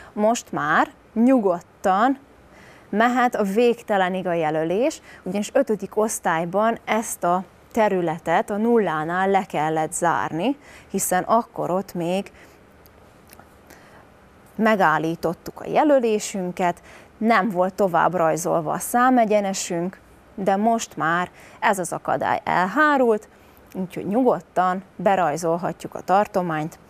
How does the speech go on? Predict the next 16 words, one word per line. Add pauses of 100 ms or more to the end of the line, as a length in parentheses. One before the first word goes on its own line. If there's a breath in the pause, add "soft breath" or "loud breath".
(640)
ameddig
berajzoltuk
a
számegyenest. (1900 loud breath)
Tehát,
ahogy
mondtam
is, (420 loud breath)
most
már
nem
kell
lezárni. (1600)
Nézzünk
konkrét
példát.